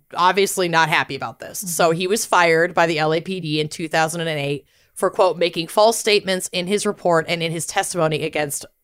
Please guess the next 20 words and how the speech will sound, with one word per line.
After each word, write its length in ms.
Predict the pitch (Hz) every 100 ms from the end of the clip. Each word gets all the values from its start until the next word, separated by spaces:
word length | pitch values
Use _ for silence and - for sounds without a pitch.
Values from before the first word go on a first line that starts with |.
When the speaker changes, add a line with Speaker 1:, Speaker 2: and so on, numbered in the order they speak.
| -
Speaker 1:
Officer 360 | 160 175 156 147
Evans." 420 | 135 104 - - _ _ _
He 220 | - 247
pushed 320 | 247 226 -
back 380 | 214 269 214 -
and 120 | -
fought 360 | - - 220 262
the 80 | 220
claims 560 | - 190 180 180 190 - _
and 300 | 196 202 208
his 220 | 175 175
termination 760 | - 190 170 175 165 139 139 175 -
in 300 | 190 170 165 -
L 160 | 190
A 80 | 196
County 320 | 196 190 180
Superior 460 | 175 165 175 151 139
Court, 440 | - 233 180 - _ _
which 200 | - 185
unsurprisingly 800 | - 302 277 233 202 196 190 185